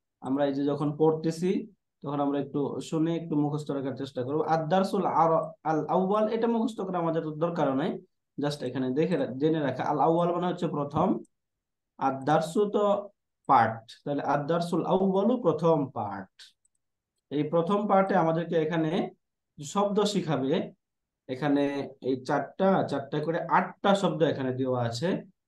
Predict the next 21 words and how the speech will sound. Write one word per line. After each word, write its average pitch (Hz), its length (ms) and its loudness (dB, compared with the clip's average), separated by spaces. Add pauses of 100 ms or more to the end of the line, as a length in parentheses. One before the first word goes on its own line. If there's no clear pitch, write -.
(340)
এই 190 340 4
আটটা 190 400 2
শব্দকে 220 640 2
ফলো 180 300 2
করে 214 260 4
তারপর 143 300 2
এখানে 156 220 0
প্রচুর 165 360 -4
প্র্যাকটিস 170 460 -2
থাকবে। 113 320 -6 (760)
প্রথমেই 220 460 4
দেখুন 214 280 4
যে 190 120 2
শব্দগুলো, 170 500 -2
এগুলো 156 260 2
আমরা 147 180 4
খুবই, 175 420 -2 (1300)
এই 180 120 -2
শব্দগুলোর 196 480 4
সাথে 190 220 4
আমরা 160 480 4